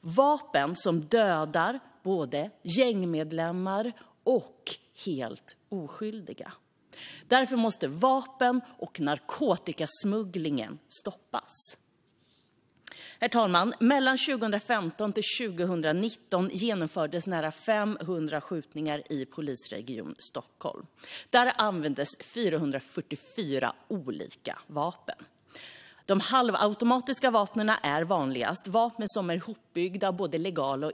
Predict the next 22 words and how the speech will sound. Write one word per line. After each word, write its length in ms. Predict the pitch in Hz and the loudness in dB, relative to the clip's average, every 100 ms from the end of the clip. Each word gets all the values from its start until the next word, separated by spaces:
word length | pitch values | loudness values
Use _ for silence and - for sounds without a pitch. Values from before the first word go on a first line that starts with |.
| - | -4
illegala 720 | 180 156 160 160 143 123 127 | -2 0 0 0 0 0 0
vapendelar 920 | 131 151 - 139 123 113 120 - 175 - - - | 0 -2 -2 -6 -4 -4 -4 -2 -4 -6 -18 -4
som 160 | 233 - - | 0 2 4
säljs 360 | 170 175 180 - | 4 4 0 -6
på 260 | - 214 | -2 -2
till 160 | 202 214 | -2 -6
exempel 460 | - 151 135 143 | -2 -2 -2 -4
Darknet, 800 | 131 143 123 - - - - - - - - | 0 2 2 -2 -8 -8 -8 -12 -12 -20 -2
men 160 | 294 294 | -2 0
även 480 | 320 277 160 180 247 - - | 0 2 0 -2 -4 -6 -2
av 260 | 139 131 | -2 -2
godkända 680 | 180 254 - - 233 240 240 | -6 -6 -4 0 2 2 2
vapenhandlare 1000 | 233 233 - 151 147 135 131 127 127 123 | 2 0 0 -6 -4 -4 -4 -4 -2 -4
som 180 | 165 139 | -2 -6
finns 340 | - 123 117 - | -4 -6 -8 -8
både 260 | 147 107 - - | -6 -6 -8 -2
ute 280 | 285 254 254 | -2 0 2
i 140 | 247 | 2
Europa 460 | 220 220 - 226 226 - - | 2 -2 0 0 0 -10 -6
och 380 | - 143 - - - - | -4 -4 -8 -20 -16 -12
i 200 | 120 - _ - | -12 -14 _ -2
Sverige. 380 | 277 269 156 - | 0 0 -2 -10